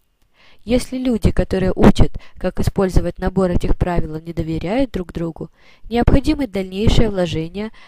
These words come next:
в экстенсивный мониторинг. Нужно создать соответствующие санкции для неподчиняющихся агентов. Нужно определить и обсудить условия,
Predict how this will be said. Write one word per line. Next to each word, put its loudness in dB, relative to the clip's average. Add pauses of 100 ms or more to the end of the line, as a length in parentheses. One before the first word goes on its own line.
(160)
в 0
экстенсивный -8
мониторинг. -10 (1040)
Нужно -2
создать -4
соответствующие -2
санкции -4
для -6
неподчиняющихся -6
агентов. -8 (640)
Нужно 2
определить -6
и -6
обсудить 6 (120)
условия, 2